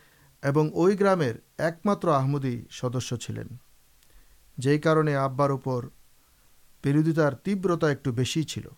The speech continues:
আব্বাকে আহমদিয়াত থেকে বিচ্যুত করার জন্য প্রায়ই গ্রামে মিলাদ মাহফিলের নামে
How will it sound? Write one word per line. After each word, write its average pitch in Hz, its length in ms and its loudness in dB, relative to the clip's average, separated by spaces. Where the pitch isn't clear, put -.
আব্বাকে 143 520 0
আহমদিয়াত 160 540 2
থেকে 156 400 -2
বিচ্যুত 190 380 0
করার 165 320 2
জন্য 131 400 -2
প্রায়ই 151 440 2
গ্রামে 139 400 2
মিলাদ 135 440 0
মাহফিলের 131 440 -2
নামে 131 400 0